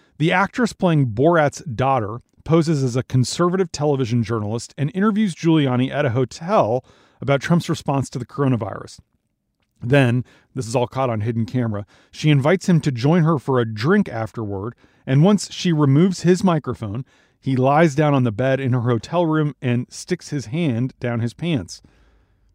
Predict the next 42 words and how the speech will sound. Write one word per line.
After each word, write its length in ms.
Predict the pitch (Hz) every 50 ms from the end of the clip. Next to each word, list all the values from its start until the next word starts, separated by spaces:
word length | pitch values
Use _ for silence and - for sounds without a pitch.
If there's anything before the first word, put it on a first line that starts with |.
| _ -
Giuliani 420 | 147 147 139 139 135 135 135 127
called 160 | - 131 120 113
the 40 |
video 240 | 107 120 117 113 110
a 60 | 107
complete 360 | - - 104 98 127 127 - -
fabrication 680 | 131 120 107 107 113 - - 156 147 - - 131 123
and 120 | 127 120
said 200 | - - 170 165
he 80 | 160 160
was 140 | 156 139 131
just 220 | 196 185 - - _ _ _ _ _ _
tucking 320 | - - 254 - 254 233 226
in 80 | 226
his 100 | 220 214
shirt 380 | - - - 226 165 107 - - -
after 360 | 131 127 - - 151 147 - - _ _ _ _
taking 380 | - - 156 165 147 175 165 147
off 180 | 147 147 135
the 100 | 147 147
recording 520 | 131 135 147 - - - 180 170 151 127 107
equipment. 400 | 95 - 113 - 67 - - - _ _ _ _ _ _ _ _ _ _ _ _ _ _
Just 240 | - 185 196 - -
as 140 | 240 190 151
Giuliani 500 | 131 160 165 165 156 147 143 139 135 123 107
reaches 360 | 120 147 143 - 151 135 135
into 220 | 139 131 123 123
his 160 | 117 107 -
trousers 720 | - - - - 147 135 135 139 120 95 101 98 113 113 123
as 80 | 117
he's 160 | 117 123 113 123
lying 300 | 127 123 123 120 113 -
flat 340 | - - 135 131 127 123
on 140 | - 131 120
the 80 | 113 101
bed, 320 | 120 117 110 98 98 - _ _ _ _ _ _ -
a 60 | 120
bikini-clad 840 | 120 135 - - - 190 196 202 190 - - 165 151 139 131 117 95
Borat 360 | 147 175 185 170 143 123 120
arrives 440 | 117 113 113 113 113 113 113 117 120
and 100 | 120 113
exclaims, 640 | 113 - - - 147 147 139 135 120 120 -